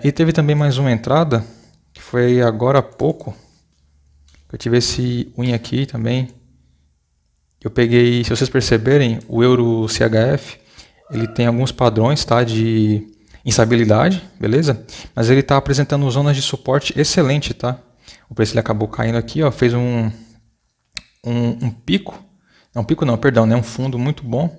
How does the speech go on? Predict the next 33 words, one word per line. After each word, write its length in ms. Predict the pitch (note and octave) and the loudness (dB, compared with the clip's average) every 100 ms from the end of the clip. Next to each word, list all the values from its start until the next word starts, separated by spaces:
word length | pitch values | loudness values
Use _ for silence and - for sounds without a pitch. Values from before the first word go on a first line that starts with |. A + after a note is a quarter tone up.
| - | -10
Então 180 | A#2 A2+ | -4 -2
ele 220 | A#2 A#2 | 0 0
deu 120 | A#2+ | 0
uma 40 | |
esticada, 680 | C#3+ - C3+ - A2+ D3 F#3 - | 0 -2 -6 -2 0 0 -2 -2
né? 120 | A#2+ | -4
Deu 160 | A2+ A2+ | 0 0
uma 80 | |
derretida 420 | A2+ B2 A#2 A#2 A#2+ | 2 2 2 0 0
na 140 | A#2+ | 0
vela. 440 | A2 A2 C3 F3 - - - - - | 0 2 2 0 -4 -20 -20 -20 -8
E 60 | - | -2
eu 80 | D#3 | 0
busquei 380 | D#3 - D3+ | 0 -2 -2
esse 160 | D3 - | -2 -2
suporte 440 | - - C#3+ C#3+ | -8 -4 -2 -2
aqui, 240 | E3+ - A2 | -6 -6 -8
tá? 320 | - A2+ C#3+ - _ | -2 -4 -4 -10 _
Então 200 | - A#2 | -6 -4
olha 120 | B2 | -4
só. 280 | - G#2+ G#2 _ _ - - _ | -6 -10 -12 _ _ -20 -20 _
Quando 200 | - C3 | -6 -6
o 20 | |
preço 280 | - A2 A2+ | -2 -4 0
ele 60 | |
alcançou 440 | A#2+ - B2 - D#3 | -2 0 -4 -2 -2
o 20 | |
suporte, 720 | - - - C3+ F3+ - - _ _ _ _ _ _ _ _ _ _ _ _ | -2 -6 -2 0 0 -6 -14 _ _ _ _ _ _ _ _ _ _ _ _
acabei 220 | - A#2 | -4 0
fazendo 180 | C3 A#2+ | 4 4
a 60 | C#3 | 4
entrada, 340 | - G2+ G2+ - - - - _ | 4 2 2 -4 -12 -16 -20 _
tá? 240 | - G#2+ | -12 -12